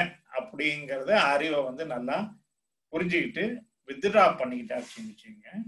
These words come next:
உங்களுக்கு அது ஆட்டோமேட்டிக்கா ஒர்க் பண்ண ஆரம்பிக்கும். அப்போ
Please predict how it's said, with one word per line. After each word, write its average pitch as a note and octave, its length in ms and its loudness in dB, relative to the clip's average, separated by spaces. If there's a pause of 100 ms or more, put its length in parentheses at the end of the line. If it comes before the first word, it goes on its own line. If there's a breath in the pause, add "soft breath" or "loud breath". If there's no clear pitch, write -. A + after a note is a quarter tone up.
(1120)
உங்களுக்கு D#3 320 -2
அது C3+ 200 2
ஆட்டோமேட்டிக்கா C#3 640 2 (400)
ஒர்க் D3 260 4
பண்ண C3+ 200 -6
ஆரம்பிக்கும். A#2 440 -6 (4000)
அப்போ D#3 280 6